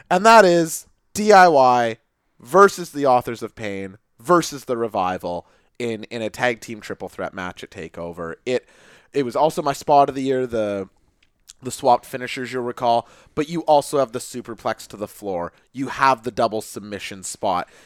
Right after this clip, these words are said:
You have the entire dynamic of the Revival being such scumbags that they know they need D I Y to help them take out Authors of Pain, but every single time one author is down, the Revival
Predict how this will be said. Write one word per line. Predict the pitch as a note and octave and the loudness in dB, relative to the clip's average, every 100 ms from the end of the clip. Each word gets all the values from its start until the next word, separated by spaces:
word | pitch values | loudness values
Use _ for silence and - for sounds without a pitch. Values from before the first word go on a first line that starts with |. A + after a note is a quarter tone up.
| _ | _
You | C#3 D#3+ | -8 -6
have | C#3+ D3 C#3 | 0 0 0
the | B2 B2 | -4 -12
entire | A#2 - D3 D3 | -10 -4 0 0
dynamic | D3 C3+ C3 B2+ A#2+ A#2 A2 | -2 -4 -4 -6 -8 -8 -10
of | |
the | G#2+ | -10
Revival | A2+ A#2 A#2 A#2 A2+ | -10 -4 -4 -4 -6
being | G#2+ A2 A2+ | -10 -12 -14
such | - D3 - | -4 -2 -2
scumbags | - - E3 D3 C3+ A2 F2+ F2 - | -10 -6 -6 -4 -4 -4 -6 -10 -12
that | A2+ | -6
they | C3+ C#3 | -6 -6
know | C#3+ F3 C4 C4 D#3 - - | 0 4 10 10 8 0 -8
they | E3+ E3 | -4 -2
need | E3+ E3 | -4 -8
D | E3 D#3+ | -2 0
I | D3 C#3+ | 2 2
Y | C#3+ C#3+ | 2 2
to | C3+ | 2
help | D#3 D3 - | 2 2 2
them | D3+ B2 - - | -2 -2 -8 -18
take | - F3 F#3 | -4 -2 4
out | E3 D3+ D3 | 4 4 2
Authors | C#3+ D3 D#3 C3+ | 2 2 -2 -6
of | |
Pain, | C3 C3+ B2+ | -6 -6 -4
but | A#2+ | 2
every | F#3 F3+ G3+ | 4 4 0
single | - F3+ E3+ | -4 -6 -4
time | D#3+ D3 C#3 | 0 0 2
one | C3+ C#3+ | 0 4
author | C#3 C#3 D3+ | 4 2 0
is | C#3 C3 | -4 0
down, | C#3 C#3+ B2+ A#2+ | 2 2 2 -4
the | A#2 | -6
Revival | B2 B2+ C3+ C3+ | -4 0 0 -2